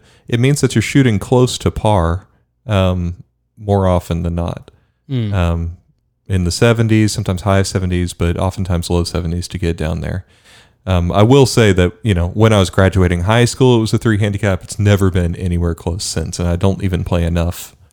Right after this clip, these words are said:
Speaker 1: right now to keep up a handicap. Um,
Speaker 2: And you kinda got recruited, right?
Speaker 1: <laughs> to University of Dallas a little bit. So, like, like I said, that was one of my criteria for going to a university, and the golf coach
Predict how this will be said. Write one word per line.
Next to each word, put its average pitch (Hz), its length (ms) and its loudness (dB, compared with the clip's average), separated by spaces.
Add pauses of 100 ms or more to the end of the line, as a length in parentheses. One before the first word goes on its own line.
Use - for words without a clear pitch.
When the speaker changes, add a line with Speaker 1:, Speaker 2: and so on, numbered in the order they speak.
Speaker 1:
right 87 200 -2
now 87 160 -2
to 87 80 -6
keep - 300 -6
up 85 160 -4
a 90 60 -6
handicap. - 580 -12 (720)
Um, 85 340 -4 (100)
Speaker 2:
And 160 200 2
you 180 100 2
kinda 220 260 2
got 117 200 -2
recruited, 110 680 -4
right? 107 340 -6 (380)
Speaker 1:
<laughs> - 1080 -4
to - 160 -2
University 101 600 0
of 98 80 0
Dallas 98 580 -2 (460)
a 123 80 4
little 107 240 4
bit. 92 320 -2 (240)
So, 117 240 4
like, 117 320 0 (100)
like 117 160 0
I 127 40 4
said, 120 220 0
that 107 80 4
was 117 140 2
one 131 120 2
of 127 40 0
my 107 120 2
criteria 98 760 2
for 85 340 -2
going 95 340 0
to 95 120 -2
a 90 40 0
university, 87 840 -2
and 95 340 0
the - 320 -8
golf 104 420 0
coach - 580 -2